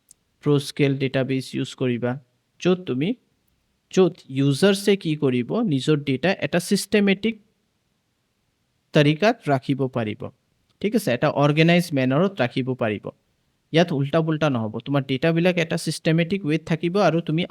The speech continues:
আৰামছে সেই ডেটাবিলাক ৰিট্ৰিভ কৰিব পাৰিবা। তো সেইটোকে আমি ডেটাবেছ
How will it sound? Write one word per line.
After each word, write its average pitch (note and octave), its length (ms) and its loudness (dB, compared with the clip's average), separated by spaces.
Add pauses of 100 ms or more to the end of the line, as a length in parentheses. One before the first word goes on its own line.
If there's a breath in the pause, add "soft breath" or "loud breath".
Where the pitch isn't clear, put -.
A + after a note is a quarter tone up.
আৰামছে D#3 440 0
সেই D3 120 0
ডেটাবিলাক B2+ 520 -4 (400)
ৰিট্ৰিভ D3 460 2 (140)
কৰিব B2 220 0 (140)
পাৰিবা। G#2+ 280 -6 (600 soft breath)
তো E3+ 60 0 (480)
সেইটোকে D#3+ 400 -2 (100)
আমি C3+ 220 0
ডেটাবেছ C3 560 -2